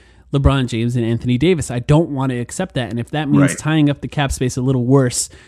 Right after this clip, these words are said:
Speaker 1: for the team in the future, then that's what it is. And the one thing I will say is we still have that Tyler Johnson contract dropping off the books next year, and he could still come back at a team, more team-friendly <laughs> deal,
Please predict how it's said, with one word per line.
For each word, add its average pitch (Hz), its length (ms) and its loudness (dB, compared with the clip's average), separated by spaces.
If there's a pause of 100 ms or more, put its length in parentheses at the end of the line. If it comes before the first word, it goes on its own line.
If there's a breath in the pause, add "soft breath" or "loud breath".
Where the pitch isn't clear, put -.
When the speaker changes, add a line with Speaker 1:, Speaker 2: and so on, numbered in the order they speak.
(200 loud breath)
Speaker 1:
for 156 200 4
the 131 80 0
team 131 240 0
in 123 80 2
the 120 60 -2
future, 139 280 0
then 131 300 -2
that's 135 180 -2
what 127 100 -2
it 143 80 0
is. 151 200 0 (260 loud breath)
And 160 160 2
the 185 60 2
one 240 120 4
thing 226 160 0
I 175 120 6
will 160 180 6
say 139 240 0
is 127 220 -2
we 147 160 0
still 190 220 0
have 156 440 0
that 135 220 0
Tyler 135 260 2
Johnson 123 420 -2
contract 117 520 -6 (120)
dropping 170 380 2
off 151 140 0
the 147 80 -2
books 127 280 -2
next 120 300 -4
year, 104 220 -8 (400 soft breath)
and 123 320 2
he 220 160 0
could 151 160 0
still 135 200 -2
come 123 220 -2
back 120 260 -4
at 117 100 -6
a 110 60 -6
team, 127 360 0
more 143 180 2
team-friendly 143 640 0
<laughs> 135 120 -2
deal, 123 240 -2